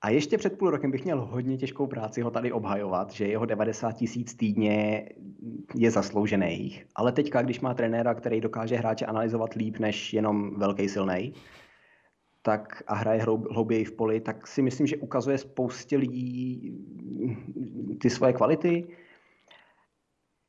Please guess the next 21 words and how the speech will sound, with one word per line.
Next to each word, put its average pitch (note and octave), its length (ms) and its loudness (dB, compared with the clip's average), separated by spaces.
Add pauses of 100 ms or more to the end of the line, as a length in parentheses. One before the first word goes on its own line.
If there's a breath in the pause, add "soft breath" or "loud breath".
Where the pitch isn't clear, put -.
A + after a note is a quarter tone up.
(1160 loud breath)
On C#3 140 4
je F#3 60 6
docela F3+ 220 2
specifický D3+ 560 0
hráč. A#2 580 -4
Na B2 100 0
forwarda D#3 480 2
nebo D3 160 2
na C#3 80 0
křídelníka C#3 460 -4
má C#3 220 -2
enormní B2+ 420 2
defenzivní G#2 560 -2
čísla, G#2+ 480 -4
naopak C3 320 0
na B2 100 4
záložníka A2+ 540 0
má B2 140 0
úžasný A#2+ 420 0
útoční G2+ 480 -2
čísla. F#2+ 600 -2